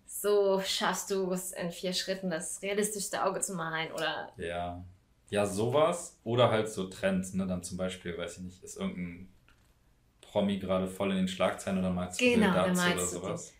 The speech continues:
Speaker 1: So, das hast du ja
Speaker 2: So aktuelle Themen. Ja, da, ja, das versuche ich so ein bisschen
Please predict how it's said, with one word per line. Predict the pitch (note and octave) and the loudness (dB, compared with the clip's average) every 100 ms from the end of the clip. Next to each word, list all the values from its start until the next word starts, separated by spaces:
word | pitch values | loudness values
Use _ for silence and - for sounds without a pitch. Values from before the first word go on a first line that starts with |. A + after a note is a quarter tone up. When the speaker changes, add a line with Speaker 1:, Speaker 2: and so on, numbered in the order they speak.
| _ | _
Speaker 1:
So, | - | -4
das | - D4+ | -4 -2
hast | B3+ - | -6 -10
du | C#4 | -12
ja | C4+ - - - | -12 -16 -16 -12
Speaker 2:
So | - | -6
aktuelle | - - F2+ F2+ | -4 -4 -4 -4
Themen. | - F#2+ G2 F#2+ - - _ _ | -6 -6 -4 -6 -10 -18 _ _
Ja, | G2+ G#2 | 4 6
da, | A2+ - | 6 4
ja, | F#2 G2 G#2+ | 2 4 4
das | - | 0
versuche | - F#2 G2+ | -4 -4 -4
ich | G#2 | -6
so | G2+ | -6
ein | F#2 | -6
bisschen | G2 - G2 F#2+ F#2+ F#2 | -6 -6 -4 -2 -4 -8